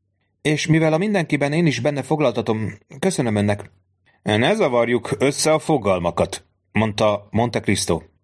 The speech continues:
Szeretek mindenkit, mivel úgy rendelte az Isten, hogy fele barátaink iránt keresztényi szeretettel viseltessünk. Hanem azért gyűlölni én is tudok, és vannak emberek,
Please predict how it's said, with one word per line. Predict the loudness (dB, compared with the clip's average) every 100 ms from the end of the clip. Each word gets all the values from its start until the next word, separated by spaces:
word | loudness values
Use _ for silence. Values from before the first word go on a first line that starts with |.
| _ _
Szeretek | -2 0 0 -2
mindenkit, | -2 -2 -2 -2 -4 -4 -12 -2
mivel | 0 2 2 4
úgy | 2 4
rendelte | 4 2 2 2
az | 0 0
Isten, | -2 -2 -2 -8 -20 -8
hogy | -2 0
fele | 2 2 4
barátaink | 2 2 2 0 0 -2
iránt | 0 0 -2 -6 -6
keresztényi | -2 -2 -2 -2 0 0
szeretettel | 0 -2 -2 -4 -2 -2
viseltessünk. | 0 0 0 0 -2 0 -2 -6 _
Hanem | -2 0 2
azért | 0 2 0 0 -6 -4
gyűlölni | 2 4 6 4 2
én | 0 0 0
is | -2 0
tudok, | 2 2 0
és | -2 -2
vannak | -2 0 0 -2
emberek, | -2 0 -2 -4